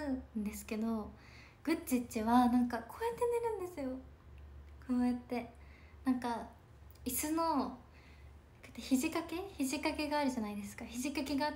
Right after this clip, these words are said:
たらそこにこうやって寝てるんです。可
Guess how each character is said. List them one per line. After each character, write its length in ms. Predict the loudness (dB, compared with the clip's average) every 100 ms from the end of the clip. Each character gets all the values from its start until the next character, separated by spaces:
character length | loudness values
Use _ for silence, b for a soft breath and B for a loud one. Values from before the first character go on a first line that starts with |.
| -2
た 80 | -4
ら 100 | -2
そ 140 | -6
こ 180 | -2 0
に 420 | 0 0 0 -2 B B B B
こ 140 | -2 0
う 40 |
や 60 | 2
っ 20 |
て 120 | -2
寝 100 | -6
て 120 | -6 -6
る 100 | 0
ん 120 | 0
で 80 | 0
す。 80 | -6 -18 -20 -20 -20 -18 -18 -20 -16
可 180 | -10